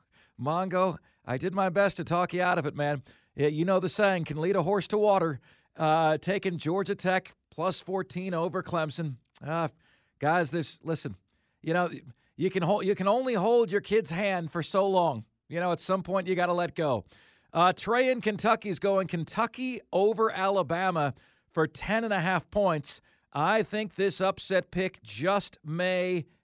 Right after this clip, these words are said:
happen. Just may happen. Another texter says, "If we can beat Vandy, our bowl eligibility hinges on the Kentucky game. We have to beat them, though, for Clemson to matter." Um, no, texter, you have to go six and six to make the bowl game.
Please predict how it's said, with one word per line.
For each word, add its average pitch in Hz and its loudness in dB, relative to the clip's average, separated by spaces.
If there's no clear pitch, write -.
happen. 175 -2
Just 185 0
may 214 2
happen. 208 2
Another 220 0
texter 190 -2
says, 147 -2
"If 139 0
we 202 0
can 196 -4
beat 185 -4
Vandy, 208 0
our 180 2
bowl 190 2
eligibility 185 -2
hinges 220 -6
on 202 -4
the 208 -4
Kentucky 214 -4
game. 139 -2
We 170 2
have 220 2
to 214 0
beat 226 -4
them, 190 0
though, 170 2
for 165 -4
Clemson 202 -4
to 190 0
matter." 190 0
Um, 196 4
no, 226 0
texter, 214 0
you 185 -2
have 220 2
to 226 -8
go 196 2
six - -6
and 185 -8
six - -6
to 165 -6
make 139 -2
the 131 -8
bowl 113 -4
game. 87 -10